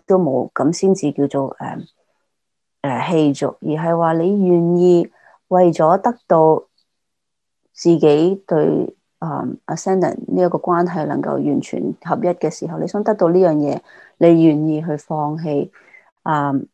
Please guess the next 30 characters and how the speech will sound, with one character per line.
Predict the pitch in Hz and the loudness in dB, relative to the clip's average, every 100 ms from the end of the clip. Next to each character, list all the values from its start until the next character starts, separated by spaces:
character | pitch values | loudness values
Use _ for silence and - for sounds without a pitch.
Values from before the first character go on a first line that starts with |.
| _ _ | _ _
可 | - 160 | -2 2
能 | 165 147 | 2 2
要 | 151 | 2
用 | 143 | 0
時 | 143 - 139 | -4 -6 -4
間 | 156 151 151 | 0 0 0
啊， | 151 147 147 | 0 0 0
或 | 139 | -2
者 | - 156 | -2 -2
係 | 170 151 143 - _ _ - | -2 -2 -4 -8 _ _ -2
要 | 151 151 | 0 0
去 | 165 | 2
練 | 156 147 151 143 | 4 4 4 2
習 | 147 139 | 0 -2
多 | - 165 165 | 2 2 4
啲 | 165 156 | 2 2
啊， | 147 | 2
或 | 143 | 0
者 | 160 | -2
放 | 170 165 147 | 0 2 2
棄 | 170 151 | -2 -4
自 | - | -6
己 | 135 | -4
局 | 151 165 | -2 -2
限 | 139 - 165 | -4 -6 -10
嘅 | 151 | -10
觀 | - 185 | -6 -4
念 | 160 139 | -4 -4
等 | - 170 | -6 -6
等。 | 170 | -6